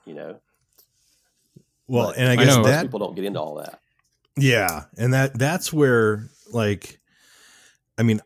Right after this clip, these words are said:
Speaker 2: I've went as far to, to, I guess, prove a point that fixed blades can fly perfectly fine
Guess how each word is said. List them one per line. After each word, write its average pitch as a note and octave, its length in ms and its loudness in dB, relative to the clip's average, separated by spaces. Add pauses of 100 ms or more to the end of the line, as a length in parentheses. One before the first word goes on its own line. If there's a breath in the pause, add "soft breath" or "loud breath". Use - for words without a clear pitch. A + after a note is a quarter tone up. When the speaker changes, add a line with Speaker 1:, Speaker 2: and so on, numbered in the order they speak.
(220)
Speaker 2:
I've C3+ 480 -2
went A#2 240 0
as G#2+ 240 0
far G#2 480 -2 (100)
to, G#2+ 140 -6 (160)
to, F#2 360 -4 (360)
I F#2 80 -10
guess, F2+ 260 -8 (800)
prove B2+ 280 2
a F#2+ 60 0
point G#2+ 380 -2
that F2+ 160 -4
fixed - 320 -4
blades F#2+ 240 -4
can F2 160 -8
fly F#2 320 -4
perfectly E2+ 540 -10
fine F2+ 420 -8